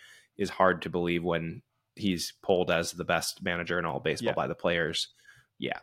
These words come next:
Speaker 1: so
Speaker 2: Yeah. Well,
Speaker 1: the
Speaker 2: Yelich, too. And there are a few
Speaker 1: Yeah.
Speaker 2: players, Yelich and
Speaker 1: Yeah.
Speaker 2: Freddie and
Speaker 1: Yeah.
Speaker 2: Woodruff, Hauser.
Speaker 1: Mm-hmm.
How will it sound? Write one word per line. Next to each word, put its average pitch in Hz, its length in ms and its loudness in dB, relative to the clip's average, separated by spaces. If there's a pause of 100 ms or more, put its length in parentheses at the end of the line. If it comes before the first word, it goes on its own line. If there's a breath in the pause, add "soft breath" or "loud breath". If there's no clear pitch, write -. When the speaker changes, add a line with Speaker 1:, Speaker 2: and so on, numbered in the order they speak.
Speaker 1:
so 87 320 6
Speaker 2:
Yeah. - 120 -12
Well, 160 160 2
Speaker 1:
the 156 180 4
Speaker 2:
Yelich, - 500 4
too. 107 360 -8 (680)
And 110 320 -2 (180)
there 190 100 4
are 180 40 6
a - 20 2
few 170 160 -2
Speaker 1:
Yeah. 98 80 6
Speaker 2:
players, 104 320 0
Yelich 107 460 4
and 104 180 -8 (300 soft breath)
Speaker 1:
Yeah. - 200 4
Speaker 2:
Freddie 101 440 0
and 95 120 -6
Speaker 1:
Yeah. 101 120 -4
Speaker 2:
Woodruff, 98 360 -6 (320)
Hauser. 104 460 -6 (320)
Speaker 1:
Mm-hmm. 147 320 4